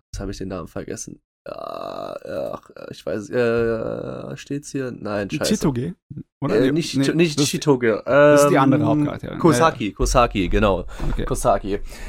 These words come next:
Speaker 1: Die, äh, er nämlich auch schon seit Kindheitstagen kennt, weil, äh, es fängt nämlich damit alles an, dass Raku so ein Amulett hat, wo er vor zehn Jahren ein Versprechen gemacht hat, ähm, wo er sich halt nicht mehr dran erinnern kann. Und das baut so den Anime halt auf.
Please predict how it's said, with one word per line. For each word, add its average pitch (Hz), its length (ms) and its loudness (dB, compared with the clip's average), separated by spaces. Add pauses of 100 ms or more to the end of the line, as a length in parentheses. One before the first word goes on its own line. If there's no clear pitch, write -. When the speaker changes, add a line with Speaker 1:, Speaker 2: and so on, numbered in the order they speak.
(240)
Speaker 1:
Die, 160 280 6
äh, 147 280 4
er 123 140 2
nämlich 151 260 2
auch 139 160 2
schon 143 120 -4
seit 127 140 0
Kindheitstagen 110 680 0
kennt, 123 320 -4
weil, 104 200 0
äh, 131 400 -2
es 123 140 -8
fängt 147 160 -4
nämlich 143 200 -4
damit 131 200 -4
alles 131 220 -2
an, 131 220 -2
dass - 300 -6
Raku 139 280 -2
so 123 80 -2
ein 117 100 -4
Amulett 120 320 -2
hat, 104 220 0 (640)
wo 98 100 0
er 104 80 -2
vor 98 200 -6
zehn 113 220 -4
Jahren 107 440 0
ein 113 40 -10
Versprechen 151 380 -6
gemacht 107 300 -4
hat, 143 240 -2 (140)
ähm, 135 960 -4 (1080)
wo 113 120 4
er 113 60 4
sich 110 80 -2
halt 120 100 -4
nicht 113 100 -12
mehr 110 80 0
dran 107 120 0
erinnern 104 300 0
kann. 85 260 -2 (680)
Und 110 120 -2
das 113 140 -2
baut 120 380 0 (240)
so 117 60 -2
den 107 140 -4
Anime 110 280 0
halt 104 140 0
auf. 92 280 2